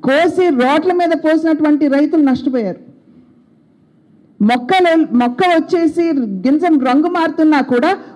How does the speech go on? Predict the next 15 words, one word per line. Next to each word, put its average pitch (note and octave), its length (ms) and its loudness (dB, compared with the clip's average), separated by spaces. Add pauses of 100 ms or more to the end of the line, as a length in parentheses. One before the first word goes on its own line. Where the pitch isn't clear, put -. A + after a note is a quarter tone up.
(220)
ఒక్క C4+ 200 -4 (100)
నాయకుడు F4 460 0
ముందుకు D#4+ 380 2
వచ్చి D#4 300 0
"మేమున్నాం D4+ 920 2
నీకు D4+ 220 0
అండగా" D4 360 2
అని C#4+ 180 2
చెప్పి C#4+ 180 -2
భరోసా D#4 520 0
ఇవాళ C4+ 340 0
రైతులకి C4 760 0 (260)
వైఎస్ఆర్సీపీ D4 720 0
నాయకులు B3+ 420 0
ఇవ్వలేదు. G3+ 420 -4